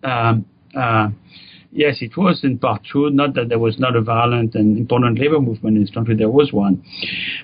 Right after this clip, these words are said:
Uh, but by and large, there was also a significant surplus, uh,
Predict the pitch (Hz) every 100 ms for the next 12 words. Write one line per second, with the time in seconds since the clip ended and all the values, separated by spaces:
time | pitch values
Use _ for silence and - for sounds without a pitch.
0 | - 143 120 123 135 135 131 196 202 180
1 | 151 143 143 156 - 143 - 143 190 180
2 | 175 143 135 - 165 - 131 113 - -
3 | - - - - - - - 131 127